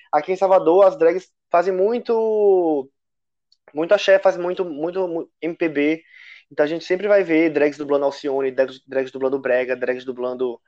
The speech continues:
é, Maria Bethânia, Gal Costa, sabe? Caetano Veloso, seja lá o que for. Então a, a cena, ela é muito diversa e tem uma coisa também que eu, que eu não vejo, não vi aqui em São Paulo e não vi em outros lugares que eu fui, que é que a gente faz um show de,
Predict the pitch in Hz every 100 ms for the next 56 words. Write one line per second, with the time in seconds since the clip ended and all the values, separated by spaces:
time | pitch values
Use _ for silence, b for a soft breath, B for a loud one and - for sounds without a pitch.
0 | B B B B 127 127 127 123 127 139
1 | 139 - 135 127 127 - 139 131 120 -
2 | 127 117 - 156 143 131 131 139 139 135
3 | 127 143 147 139 - 123 120 - 147 143
4 | 131 98 - 131 143 b b b b b
5 | - 208 185 202 214 202 185 160 185 -
6 | 202 202 202 202 208 208 233 226 185 185
7 | 208 190 208 214 233 214 202 208 196 220
8 | 226 202 170 - 196 226 185 190 190 185
9 | 190 185 180 185 180 165 151 143 156 151
10 | 143 143 139 131 131 135 127 123 135 -
11 | 190 202 _ _ _ b b - 208 226
12 | 202 220 - 220 226 202 - 208 220 190
13 | 208